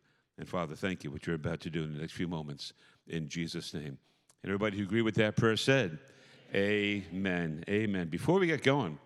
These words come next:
I wanna do one thing if I can. I don't wanna mess up the cameras here, but, okay, real fast. Uh, is there a man right now who's got money in, in your wallet? <laughs> Tough question. Any man got,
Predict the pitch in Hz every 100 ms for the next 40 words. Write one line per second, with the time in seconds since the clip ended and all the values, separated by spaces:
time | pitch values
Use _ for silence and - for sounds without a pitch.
0 | - _ - _ _ _ _ 110 120 110
1 | 123 123 120 101 123 120 92 82 82 -
2 | 123 98 80 90 92 90 90 87 95 -
3 | - 107 98 82 87 82 85 82 - -
4 | - - _ - 113 107 104 151 180 160
5 | 139 101 - - _ _ - 98 95 92
6 | - 120 185 180 151 156 147 139 135 98
7 | 113 107 120 123 120 - 113 104 104 110
8 | 113 - - - - - 494 466 - _
9 | _ _ - _ - _ - 123 - 123
10 | 107 107 139 165 160 165 156 131 127